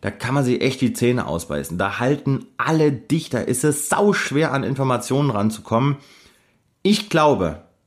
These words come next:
dass Folgendes passiert. Am Sonntag, dann beim Heimspiel gegen Köln, wird's natürlich noch viel um Gerd Müller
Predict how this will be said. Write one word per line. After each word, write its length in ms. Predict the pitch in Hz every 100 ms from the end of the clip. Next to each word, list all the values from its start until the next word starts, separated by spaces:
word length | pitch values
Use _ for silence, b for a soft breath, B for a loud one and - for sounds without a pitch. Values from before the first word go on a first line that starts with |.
| _ _
dass 160 | 101 -
Folgendes 340 | 123 127 120
passiert. 480 | 110 98 101 80 - _ _
Am 160 | 92 90
Sonntag, 560 | 107 156 147 170 180 - _ _ _
dann 180 | 98 101
beim 200 | 92 87
Heimspiel 400 | 101 - 104 -
gegen 240 | 90 87
Köln, 320 | - 107 110
wird's 180 | 95 -
natürlich 420 | 90 - 113 117
noch 180 | 104 90
viel 280 | - 123 101
um 140 | 98
Gerd 240 | 92 92 92
Müller 400 | 117 143 147